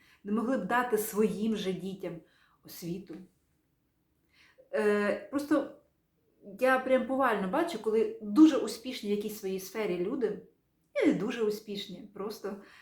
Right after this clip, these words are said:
ті, хто, ну, жили якось, доволі гарно жили. Вони зараз прям дуже говорять: «Припини бути, е, гарною для всіх.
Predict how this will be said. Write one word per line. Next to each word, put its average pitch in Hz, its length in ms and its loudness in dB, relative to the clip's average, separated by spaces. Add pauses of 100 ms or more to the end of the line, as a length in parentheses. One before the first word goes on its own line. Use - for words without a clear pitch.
(180)
ті, 214 100 -8
хто, 180 560 -2
ну, 180 220 -10 (420)
жили 190 600 -2 (460)
якось, 165 760 -12 (400)
доволі 175 440 -8 (160)
гарно 214 380 -4
жили. 165 340 -12 (1300)
Вони 240 560 0 (640)
зараз 262 480 4
прям 220 420 2 (340)
дуже 196 200 -4
говорять: 170 500 -2
«Припини 311 760 4 (260)
бути, 208 760 4 (380)
е, 226 320 0 (580)
гарною 220 520 -2
для 202 100 -4
всіх. - 640 -12